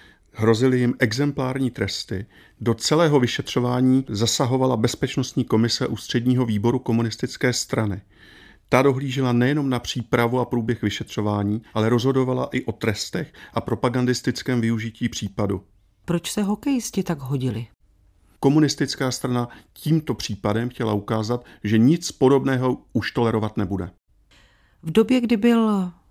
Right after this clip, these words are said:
Speaker 2: Boža Modrý už tři měsíce ve vazbě, tak jeho manželka Erika, bylo to šestadvacátého června,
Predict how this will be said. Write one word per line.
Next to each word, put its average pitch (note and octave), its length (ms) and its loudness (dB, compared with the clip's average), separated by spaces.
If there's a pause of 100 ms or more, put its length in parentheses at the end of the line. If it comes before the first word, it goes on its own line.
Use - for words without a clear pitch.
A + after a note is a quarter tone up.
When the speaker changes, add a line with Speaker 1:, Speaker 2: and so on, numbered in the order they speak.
Speaker 2:
Boža F#3 400 4
Modrý F#3+ 500 2
už F3+ 400 -4
tři - 220 0
měsíce F#3+ 600 0
ve D#3+ 120 0
vazbě, F3+ 460 -2
tak E3+ 280 -8
jeho E3 200 0
manželka D#3+ 580 0
Erika, F3+ 560 -2 (240)
bylo D3 200 -2
to C#3 140 -12
šestadvacátého D3 880 -6
června, F3+ 480 -2